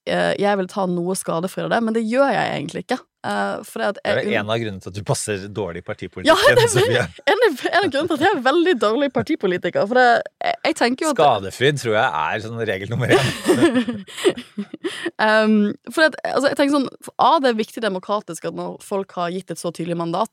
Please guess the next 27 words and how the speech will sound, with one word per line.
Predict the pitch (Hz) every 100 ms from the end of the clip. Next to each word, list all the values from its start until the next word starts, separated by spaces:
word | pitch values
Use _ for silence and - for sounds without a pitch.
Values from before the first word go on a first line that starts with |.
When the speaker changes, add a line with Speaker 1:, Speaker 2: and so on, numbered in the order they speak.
| -
Speaker 1:
til | 180
en | 175 175
side, | 175 226
så | 254
skal | - 214 180
de |
ha | 185
nok | 170 170 -
oppslutning, | 175 - 165 - 156 165 _ _ _ -
eh, | 175 165 165 -
til | 202 170
å | 160
gjennomføre | 160 160 180 - 165 165
den | 165
politikken. | 165 160 185 - - - _ _ _ _ _ 214
Og | 214 196
regjeringen | 240 247 220 190
kom | - 240
jo | 226
ut | 226 208
med | 214
Hurdalsplattformen, | 202 185 - 180 185 185 202 220 -
ferdig | - 185 185
forhandlet, | 180 175 202 - - _ _ _
eh, | - 180 175 175 175 -
tydelig | 208 180 175
mål. | 208 233 240 233